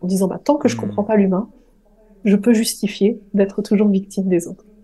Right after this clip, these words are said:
Speaker 2: C'est super intéressant parce que ça, ça pourrait, euh, par exemple, euh, donner un prisme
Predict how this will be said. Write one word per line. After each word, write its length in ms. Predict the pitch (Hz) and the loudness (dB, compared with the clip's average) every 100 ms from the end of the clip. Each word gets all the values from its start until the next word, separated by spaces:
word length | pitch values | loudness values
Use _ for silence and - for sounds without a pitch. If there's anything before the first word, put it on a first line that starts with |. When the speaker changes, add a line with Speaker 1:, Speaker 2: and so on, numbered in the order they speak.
| - | -20
Speaker 2:
C'est 200 | - 113 | -14 -12
super 360 | - 147 151 | -10 -6 -4
intéressant 360 | 135 127 120 120 | -2 -4 -4 -6
parce 180 | 117 - | -8 -8
que 100 | 117 | -8
ça, 200 | - 117 | -6 -6
ça 180 | - 120 | -6 -8
pourrait, 460 | - 143 143 143 - - - - | -6 -4 -2 -2 -4 -16 -20 -10
euh, 260 | 104 104 101 | -6 -4 -4
par 180 | - 113 | -6 -8
exemple, 580 | 117 123 120 113 110 101 | -6 -6 -6 -6 -12 -12
euh, 220 | 107 98 98 | -10 -10 -8
donner 240 | 117 131 | -6 -4
un 120 | 123 | -4
prisme 500 | 110 - 131 113 104 | -6 -10 -10 -8 -10